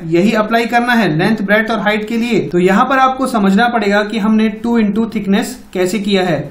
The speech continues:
देखिए अगर हम length की बात करें, okay, length आपकी twenty five centimeter है, तो यहाँ पर ये जो answer है ट्वेंटी वन कैसे आया।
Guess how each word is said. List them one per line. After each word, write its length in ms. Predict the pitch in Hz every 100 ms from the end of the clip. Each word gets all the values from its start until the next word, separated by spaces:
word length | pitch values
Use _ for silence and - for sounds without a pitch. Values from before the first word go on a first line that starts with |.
| - - - -
देखिए 400 | 180 180 190 - 175
अगर 200 | 202 226
हम 140 | 233
length 260 | 196 208 208
की 140 | 240
बात 260 | 202 196 196
करें, 320 | 175 156 135
okay, 260 | 160 175 220
length 320 | 185 170 190
आपकी 260 | 190 190 220
twenty 320 | 196 180 196
five 200 | 196 196
centimeter 540 | 202 202 196 208 208 202
है, 100 | 208 - - - - - - -
तो 60 | 175
यहाँ 320 | 185 202 233
पर 380 | 233 220 - - 175
ये 120 | 180
जो 120 | 202
answer 340 | 185 180 202 196
है 100 | 214
ट्वेंटी 340 | 208 185 180 202
वन 220 | 196 196
कैसे 280 | 175 170 185
आया। 220 | 151 135